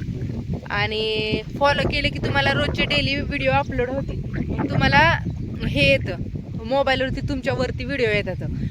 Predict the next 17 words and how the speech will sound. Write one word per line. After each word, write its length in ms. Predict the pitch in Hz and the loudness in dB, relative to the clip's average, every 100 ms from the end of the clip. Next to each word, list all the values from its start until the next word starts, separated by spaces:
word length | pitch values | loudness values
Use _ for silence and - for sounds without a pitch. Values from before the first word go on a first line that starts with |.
| - - - 190 | -4 -2 0 0
आणि 120 | 202 | -2
मग 200 | 214 226 | -4 -4
तुम्ही 220 | 254 262 | -4 -2
ते 60 | 277 | 0
बघू 280 | 277 311 | 0 0
शकता 340 | 262 247 - 214 | -2 -2 0 2
रोजचे 320 | 226 233 226 | 0 0 -2
ताजे 220 | 233 226 214 | 2 2 2
ताजे 200 | 214 202 - | -2 -2 -4
छान 180 | 233 214 | -4 -4
असे 180 | 208 208 | -4 -6
सकाळ 420 | 220 220 208 202 | -6 -2 0 0
संध्याकाळ 560 | 202 226 202 190 196 202 | -2 -4 -4 -4 -4 -2
व्हिडिओ. 240 | 220 202 208 - - - - - - | -2 -2 -4 -10 -10 -8 -4 -2 0
पाऊसच 440 | 262 262 - 254 | 2 2 0 -6
येतोय, 220 | 254 226 - | -6 -4 -4
पाण्याचं 460 | 226 233 220 - | -2 -2 -2 -4